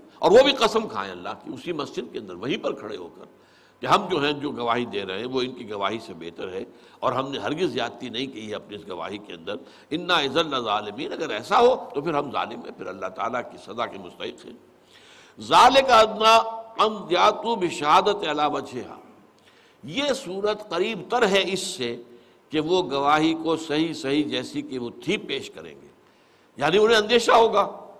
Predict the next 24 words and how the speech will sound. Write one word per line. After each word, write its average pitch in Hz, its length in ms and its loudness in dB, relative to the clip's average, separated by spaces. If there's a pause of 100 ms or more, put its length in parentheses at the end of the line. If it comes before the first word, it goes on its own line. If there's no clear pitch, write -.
(320)
کہ - 60 -4
ہم 151 200 2
نے 233 120 0
اگر 220 200 4
جھوٹ 185 260 2
بولا 220 360 8
بھی 170 260 0 (480)
تو 151 140 4
ہماری 196 240 6
قسموں 196 360 0
کا 202 120 4
توڑ 220 300 8
دو 214 140 6
قسموں 208 320 0
کے 208 120 4
ذریعے 214 260 2
سے 202 120 0
ہو 226 100 6
جائے 208 220 0
گا 214 60 0
تو 190 100 -2
فائدہ 180 280 0
کیا - 180 -2
ہوگا؟ - 360 -6